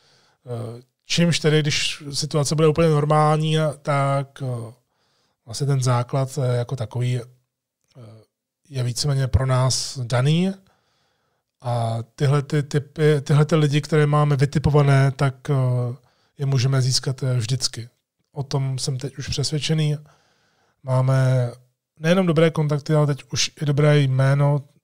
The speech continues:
s čímž se právě vždycky jedná líp. Právě ohledně takovýchto věcí.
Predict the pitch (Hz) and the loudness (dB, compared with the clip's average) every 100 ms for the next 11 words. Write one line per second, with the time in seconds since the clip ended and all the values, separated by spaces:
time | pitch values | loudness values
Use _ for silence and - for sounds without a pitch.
0 | _ - - - 139 131 - 147 120 120 | _ -14 -6 -2 -2 -2 -2 -2 0 0
1 | 120 123 117 117 - 120 117 - - 117 | 2 0 -2 -4 -12 -10 -6 -8 -8 -10
2 | - 131 120 117 110 101 - - _ _ | -6 -4 -2 -2 -2 -4 -8 -14 _ _
3 | _ _ _ _ _ 123 117 127 127 - | _ _ _ _ _ -4 -2 -2 -4 -8
4 | 123 139 131 123 123 117 - 113 110 - | 0 0 0 -2 -6 -8 -8 -10 -10 -12